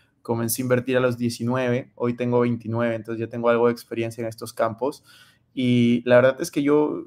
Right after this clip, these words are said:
siempre veía, ¿no? En casa, familiares, amigos, pelearse por el dinero, discusiones por la falta de dinero,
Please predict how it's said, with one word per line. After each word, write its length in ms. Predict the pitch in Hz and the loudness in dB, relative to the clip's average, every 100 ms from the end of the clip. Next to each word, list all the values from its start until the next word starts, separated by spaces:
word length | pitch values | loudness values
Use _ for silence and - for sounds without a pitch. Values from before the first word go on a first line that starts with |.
| - | -16
siempre 440 | - 160 156 175 | -8 -6 0 2
veía, 280 | 151 151 127 | 4 6 4
¿no? 180 | 120 135 | 4 0
En 160 | 123 123 | -2 4
casa, 520 | 143 143 - 131 131 | 6 6 4 2 2
familiares, 760 | 127 120 120 135 135 123 123 120 | 0 -4 4 6 6 4 -4 -4
amigos, 560 | 113 139 135 127 127 _ _ _ | -4 -2 0 0 -2 _ _ _
pelearse 480 | - 135 160 175 185 | 2 8 8 8 4
por 100 | 165 | 0
el 80 | 151 | 0
dinero, 420 | 131 147 123 107 _ _ _ | 0 0 0 -2 _ _ _
discusiones 540 | 123 120 - 151 156 | -12 -12 -6 -4 -4
por 200 | - 135 | -4 -2
la 100 | 123 | -2
falta 360 | 120 135 135 139 | 0 0 4 2
de 80 | 127 | 2
dinero, 640 | 127 147 143 139 135 135 | -2 -4 -2 -2 -2 -4